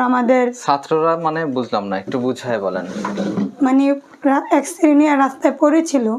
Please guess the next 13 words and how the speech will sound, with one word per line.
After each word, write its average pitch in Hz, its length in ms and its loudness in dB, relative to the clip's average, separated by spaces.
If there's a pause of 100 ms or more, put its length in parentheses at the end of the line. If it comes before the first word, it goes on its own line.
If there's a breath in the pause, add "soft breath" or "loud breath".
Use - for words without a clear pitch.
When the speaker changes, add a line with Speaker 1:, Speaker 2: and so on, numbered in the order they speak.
(220)
Speaker 1:
কোনো 269 160 4 (140)
পাবলিক 262 340 2 (100)
ধরে 240 260 0
নাই 226 160 0
কে। 247 120 0 (840 soft breath)
আল্লাহর 269 400 4 (220)
অশেষ 277 260 -2 (120)
মেহেরবান, 285 440 2 (280)
চারটা 262 300 0 (120)
ছাত্র 269 320 -4 (140)
এসে 320 220 -2 (100)
ওনারে 247 340 2
ধরছে, 226 360 0